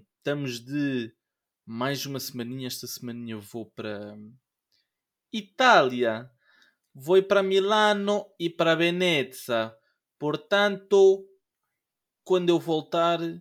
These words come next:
espero ter novidades. Não sei porque é que estava a tentar falar italiano. Já estava com aquelas mãos, sabes?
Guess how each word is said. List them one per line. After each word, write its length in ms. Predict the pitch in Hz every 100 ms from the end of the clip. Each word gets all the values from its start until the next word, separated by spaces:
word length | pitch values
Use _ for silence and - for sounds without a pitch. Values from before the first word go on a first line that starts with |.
| _ _
espero 320 | - - 147
ter 120 | -
novidades. 760 | 139 123 127 139 143 139 - - _ _ _
Não 200 | 127 127
sei 160 | 127 -
porque 140 | -
é 40 | 123
que 20 |
estava 180 | 131 117
a 40 |
tentar 220 | 117 113 110
falar 220 | 120 110
italiano. 420 | 107 107 113 113
Já 180 | 110 113
estava 260 | - 110
com 140 | 110 117
aquelas 460 | - 117 113 104
mãos, 640 | 107 117 120 117 110 - -
sabes? 460 | - 123 117 -